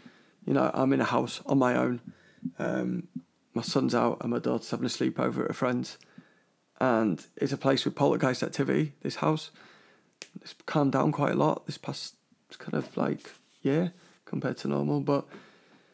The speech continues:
I'm trying to picture me being in thirty East Drive in darkness on my own and what that is gonna feel like. And when you're in somewhere that there is a negative presence, whatever that is,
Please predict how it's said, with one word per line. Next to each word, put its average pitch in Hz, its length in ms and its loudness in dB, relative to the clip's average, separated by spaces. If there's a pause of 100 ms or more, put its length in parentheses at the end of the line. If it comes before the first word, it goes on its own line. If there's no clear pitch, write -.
(560)
I'm 202 100 4
trying 180 200 4
to 170 60 8
picture 170 340 2
me 147 200 6
being 139 480 4 (120)
in 123 340 0
thirty - 380 2
East 127 280 0
Drive 95 440 0 (560)
in 131 240 2
darkness 117 580 2
on 127 120 2
my 107 180 2
own 110 300 -2 (320)
and 139 160 0
what 135 200 2
that 143 180 4
is 139 100 0
gonna 143 180 0
feel 151 220 2
like. - 340 2 (580)
And 151 140 6
when 180 140 8
you're 185 140 6
in 175 80 6
somewhere 165 360 6
that 143 280 2
there 139 180 4
is 156 140 4
a 139 40 6
negative 131 460 2
presence, - 640 -4 (440)
whatever 139 340 6
that 131 240 2
is, 123 400 0